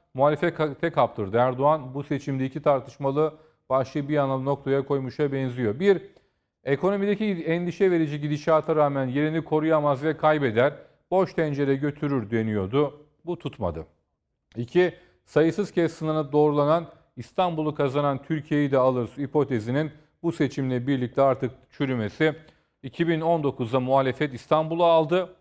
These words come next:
meclisi ak Parti aldı. Yine bu seçimlerde de Kemal Bey birinci çıktı ama yine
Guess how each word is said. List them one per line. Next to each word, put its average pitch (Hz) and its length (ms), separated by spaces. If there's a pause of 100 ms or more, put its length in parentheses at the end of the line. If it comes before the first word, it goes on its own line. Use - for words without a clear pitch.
(300)
meclisi 117 420
ak 127 200
Parti 101 280
aldı. 107 460 (300)
Yine 175 220
bu 180 80
seçimlerde 156 720
de 110 340
Kemal 156 400
Bey 165 160
birinci 160 280
çıktı 170 300
ama 156 220
yine 139 400